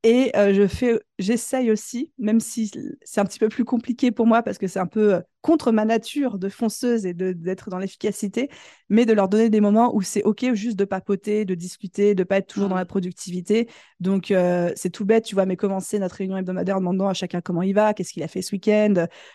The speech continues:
Speaker 1: Ou moi, des fois, je ronge un petit peu mon frein parce que j'ai juste envie de commencer à parler du business et j'ai pas envie de perdre du temps. Mais en fait, c'est important que les gens se disent, ok,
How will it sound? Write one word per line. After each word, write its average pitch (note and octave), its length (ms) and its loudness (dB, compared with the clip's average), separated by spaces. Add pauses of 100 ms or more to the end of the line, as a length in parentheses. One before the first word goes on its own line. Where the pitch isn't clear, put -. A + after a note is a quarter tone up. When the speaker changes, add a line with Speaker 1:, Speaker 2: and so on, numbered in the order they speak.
(160)
Speaker 1:
Ou A3+ 140 2
moi, A#3 160 4
des G#3 140 2
fois, B3 180 2
je A#3 80 0
ronge G#3+ 180 2
un A3 100 0
petit - 120 -10
peu A3+ 80 0
mon G#3+ 160 2
frein B3+ 220 0
parce A#3 100 -8
que G#3 80 -4
j'ai F#3 60 -2
juste G#3+ 200 -4
envie G#3+ 120 -4
de - 40 -20
commencer - 240 -6
à G#3+ 60 0
parler G3+ 200 -2
du G3 120 -4
business G#3 420 -2
et G#3 60 -4
j'ai F#3 180 -4 (140)
pas G#3+ 80 0
envie G3+ 140 2
de G#3 60 -4
perdre F#3+ 180 -6
du F#3 100 -4
temps. A#3 160 -4
Mais G#3+ 160 0
en F3+ 60 -6
fait, A3 180 -4
c'est - 120 -8
important F#3 300 -4
que G#3 120 -4
les F3+ 60 -2
gens F#3+ 220 -4 (360)
se - 120 -10
disent, G3+ 320 2
ok, G3 180 0